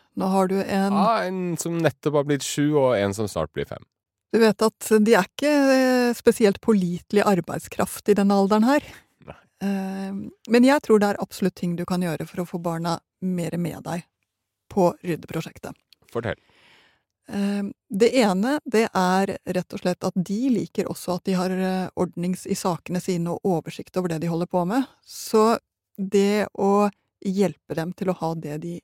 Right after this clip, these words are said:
Speaker 1: liker å ha fremme, og det som ikke er så brennbart akkurat nå, kan ryddes unna.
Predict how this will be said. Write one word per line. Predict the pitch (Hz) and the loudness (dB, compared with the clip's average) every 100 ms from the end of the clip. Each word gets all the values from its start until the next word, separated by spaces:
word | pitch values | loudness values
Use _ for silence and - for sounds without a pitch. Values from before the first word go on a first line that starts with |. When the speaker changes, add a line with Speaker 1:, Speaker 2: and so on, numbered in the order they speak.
| - | -10
Speaker 1:
liker | 175 151 - - | -10 -10 -10 -6
å | 196 | -2
ha | 175 | -2
fremme, | - 185 170 185 269 _ _ _ _ - | -2 -4 -2 -2 -4 _ _ _ _ -2
og | 202 190 165 | 0 0 0
det | 170 175 | -2 -2
som | - 185 180 - | -4 -6 -6 -10
ikke | _ - 175 | _ -10 -8
er | 175 | -6
så | - 175 180 180 | -2 0 0 -2
brennbart | 190 190 175 160 160 - | -4 -2 -2 -2 -4 -4
akkurat | 196 - 185 185 | -6 -4 -2 0
nå, | 185 214 | -2 -2
kan | 196 190 185 | -4 -2 -2
ryddes | 202 208 185 185 214 - | -2 -4 -6 -8 -8 0
unna. | 202 180 180 | 2 2 -4